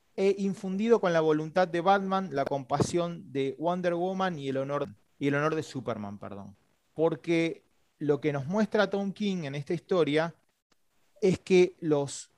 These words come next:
héroes sufren de trastornos que los llevan a, a, a distintos tipos de, de problemas debido a su ocupación. Las misiones que encaran, los actos heroicos traen consecuencias físicas y mentales.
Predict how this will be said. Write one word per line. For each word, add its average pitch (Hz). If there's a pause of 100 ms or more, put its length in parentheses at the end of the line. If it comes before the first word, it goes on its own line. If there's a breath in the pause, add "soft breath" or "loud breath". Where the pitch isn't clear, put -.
héroes 175
sufren 196 (240)
de 131
trastornos 170 (1080)
que 131
los 123
llevan 147
a, 113
a, 117 (140)
a 135
distintos 147
tipos 143
de, 117 (600)
de 131
problemas 156 (380)
debido 151
a 131
su -
ocupación. 117 (400)
Las 139
misiones 190
que 156
encaran, 165
los 131
actos 156
heroicos 170
traen 139
consecuencias 139
físicas 147
y 127
mentales. 117